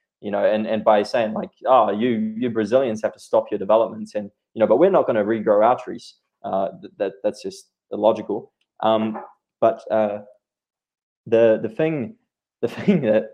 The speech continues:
I find most, uh, most funny is the criticism that Brazil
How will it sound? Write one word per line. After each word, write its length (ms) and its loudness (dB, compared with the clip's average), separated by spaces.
I 100 0
find 400 0
most, 360 0
uh, 300 -2
most 240 -4
funny 300 0
is 240 -10
the 80 -6
criticism 600 -4
that 240 -4
Brazil 500 0